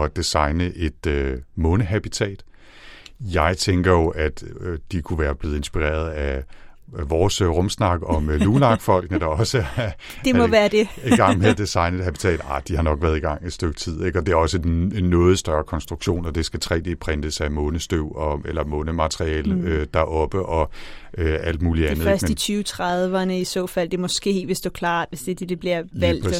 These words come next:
Speaker 1: præcis.
Speaker 2: videre, så videre,
Speaker 1: Men
Speaker 2: så
Speaker 1: jeg
Speaker 2: videre.
Speaker 1: synes, det er, det er trods alt en, en sjov historie, også selvom det er usikkert, øh, hvordan det bliver, hvornår det bliver, og,
Speaker 2: Mm.
Speaker 1: og, og, og så videre, så er det dog, øh, interessant, at, at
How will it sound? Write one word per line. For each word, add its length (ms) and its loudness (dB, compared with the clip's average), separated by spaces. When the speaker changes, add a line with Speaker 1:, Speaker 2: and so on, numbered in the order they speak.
Speaker 1:
præcis. 120 -2
Speaker 2:
videre, 160 -4
så 120 -8
videre, 160 -4
Speaker 1:
Men 60 4
Speaker 2:
så 40 2
Speaker 1:
jeg 20 4
Speaker 2:
videre. 140 8
Speaker 1:
synes, 180 0
det 200 6
er, 140 8
det 200 6
er 120 6
trods 300 0
alt 180 2
en, 220 2
en 220 -2
sjov 240 0
historie, 320 2
også 180 0
selvom 240 2
det 380 0
er 220 -4
usikkert, 520 0
øh, 260 -4
hvordan 340 0
det 100 0
bliver, 180 0
hvornår 260 0
det 100 -10
bliver, 200 0
og, 280 0
Speaker 2:
Mm. 60 -2
Speaker 1:
og, 320 -4
og, 220 -6
og 180 -4
så 120 -4
videre, 320 2
så 140 0
er 60 4
det 120 0
dog, 300 2
øh, 260 -2
interessant, 460 -2
at, 240 -6
at 140 -4